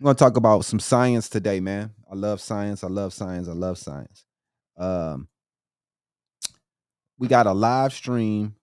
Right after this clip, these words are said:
the first, first, uh, um, of its, of its kind, a live stream for Mars,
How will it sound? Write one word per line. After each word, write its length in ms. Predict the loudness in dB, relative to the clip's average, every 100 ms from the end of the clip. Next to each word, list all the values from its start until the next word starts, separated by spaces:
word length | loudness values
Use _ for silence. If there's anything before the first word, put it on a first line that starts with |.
| _ _ _ _
the 80 | -16
first, 400 | -2 0 0 -4
first, 340 | -4 -4 -6
uh, 280 | -8 -6 -6 -6
um, 340 | -6 -6 -8 -12
of 180 | -10 -8
its, 280 | -10 -14
of 200 | -12 -10
its 120 | -10 -8
kind, 320 | -8 -6 -6
a 60 | -4
live 280 | -2 -4 -6
stream 280 | -8 -8
for 160 | -6 -8
Mars, 560 | -4 -2 -2 -4 -8